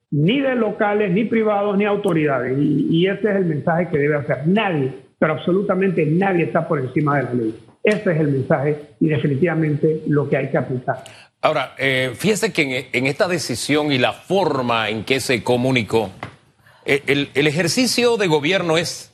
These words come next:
Speaker 2: netamente un ejercicio político. Se trataba de un político en manos de las autoridades y una decisión que toma un político en el poder, cuestionado por muchas de sus más recientes decisiones a propósito.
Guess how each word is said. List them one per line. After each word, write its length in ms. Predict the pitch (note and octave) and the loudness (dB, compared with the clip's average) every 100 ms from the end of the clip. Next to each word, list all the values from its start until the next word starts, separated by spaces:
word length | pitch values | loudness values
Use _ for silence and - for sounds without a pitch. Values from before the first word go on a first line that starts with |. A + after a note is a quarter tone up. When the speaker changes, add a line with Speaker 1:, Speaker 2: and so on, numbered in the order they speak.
| _ | _
Speaker 2:
netamente 640 | A#2+ D#3+ E3 C3 C3+ C3+ | 0 0 0 -2 -6 -4
un 100 | D3 | -2
ejercicio 640 | B2 G#2+ A#2+ B2 C3 A#2 - - _ _ _ _ _ | -2 -4 -4 -2 0 -2 -2 -16 _ _ _ _ _
político. 800 | B2 B2 A#2+ - G2 - F2+ - _ _ _ | 0 2 0 -2 -6 -4 -6 -8 _ _ _
Se 200 | - C#3 | -2 -2
trataba 580 | - C#3 D#3+ D#3+ F3+ G3 | 0 -2 0 0 2 0
de 140 | C#3+ C3 | 0 0
un 300 | F#3+ F#3+ D#3 | 0 -2 -2
político 680 | D#3 D3+ A3 F#3+ F3 C3+ C3+ | 0 0 -2 -2 -4 0 -2
en 100 | A#2 | 0
manos 220 | B2+ D3 | -2 0
de 60 | A#2+ | 0
las 160 | G#2+ | 0
autoridades 800 | G#2 G2 G#2+ A#2 C#3 E3 E3+ - _ _ _ _ | -4 -2 0 2 2 -2 -6 -12 _ _ _ _
y 140 | - E3+ | 0 2
una 160 | G#3 | 2
decisión 580 | A3 D#3 C#3+ E3 F#3+ F#3+ | 0 0 -2 -2 -2 -4
que 420 | - E3+ G#3+ - _ _ _ _ _ _ - | 0 0 0 -8 _ _ _ _ _ _ -2
toma 200 | F#3 G2+ | 0 2
un 180 | G3 E3+ | 0 0
político 920 | F3+ F3+ C4+ F3 E3 A2 A#2+ A2+ A2+ | 0 2 0 0 -2 -2 -2 -2 0
en 220 | C#3 C3 | -2 0
el 180 | C#3 D3 | 0 0
poder, 400 | F#3 E3+ C3 D#3 - _ _ _ _ | 0 2 0 -2 -12 _ _ _ _
cuestionado 800 | F3+ F3 - F#3+ F3 G#3 A3+ G3 | 0 0 -2 -2 0 2 0 0
por 200 | F3 D#3 | 0 0
muchas 440 | F3+ B3 - G#3 D#3+ | 2 0 0 0 0
de 120 | C#3+ | -2
sus 220 | - C3 | -4 -2
más 160 | F3 D#3 | -2 -2
recientes 640 | F3 - F3+ F#3 - D#3 | -6 -4 -2 -2 -2 -2
decisiones 720 | A#2+ A2+ A2 G2+ A3 C4 B2+ | 0 -2 -4 -4 -2 0 0
a 100 | G#2+ | -2
propósito. 640 | G2+ G2 A2 - F#2+ - | -2 -2 -2 -2 -6 -10